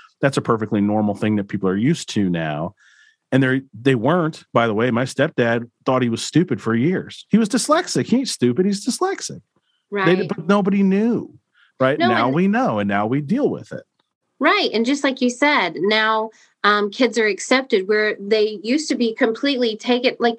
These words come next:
Speaker 2: they would be in trailers in the back of a school.
Speaker 1: That's
Speaker 2: They
Speaker 1: right.
Speaker 2: didn't even interact with children at all.
Speaker 1: That's right.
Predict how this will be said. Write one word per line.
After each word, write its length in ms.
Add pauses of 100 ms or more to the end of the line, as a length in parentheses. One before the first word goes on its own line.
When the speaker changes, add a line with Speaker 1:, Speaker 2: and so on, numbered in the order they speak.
Speaker 2:
they 160
would 200
be 200
in 120
trailers 720
in 220
the 80
back 360
of 120
a 80
school. 580
Speaker 1:
That's 160
Speaker 2:
They 60
Speaker 1:
right. 120
Speaker 2:
didn't 320
even 360
interact 580
with 140
children 420
at 160
all. 560
Speaker 1:
That's 180
right. 140